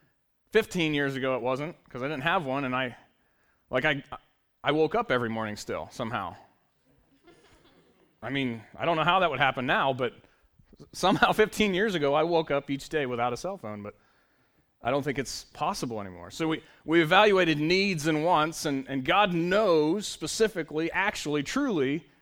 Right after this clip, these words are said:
what you need, and, and he's gonna take care of those things. If you look in Matthew, or Job twenty-three, it should be on the screen, verse twelve says, "Neither have I gone back from the commandment of his lips.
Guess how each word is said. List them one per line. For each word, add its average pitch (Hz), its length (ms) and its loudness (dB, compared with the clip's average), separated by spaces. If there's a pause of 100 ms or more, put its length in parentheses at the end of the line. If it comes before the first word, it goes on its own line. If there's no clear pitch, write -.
(300)
what 160 260 -4
you 165 100 -2
need, 147 320 -4 (400)
and, 139 160 -10
and 147 100 -2
he's 131 120 -4
gonna 170 180 -4
take 165 220 -6
care 147 160 0
of 117 80 0
those 98 180 -8
things. 95 360 -14 (340)
If 139 100 -10
you 165 80 2
look 180 140 0
in 160 80 -2
Matthew, 165 360 -2
or 131 200 -2
Job 160 480 0 (720)
twenty-three, 165 480 0
it 135 60 -6
should 165 140 -6
be 156 80 -2
on 143 120 0
the 131 40 -2
screen, 135 320 -6
verse 156 200 -4
twelve 160 320 0
says, 139 180 0
"Neither 175 220 -2
have 160 180 -2
I 147 220 0 (320)
gone 175 240 2
back 170 260 0
from 160 140 -4
the 143 80 -2
commandment 151 420 -4
of 123 80 -6
his 117 160 -10
lips. 139 480 -6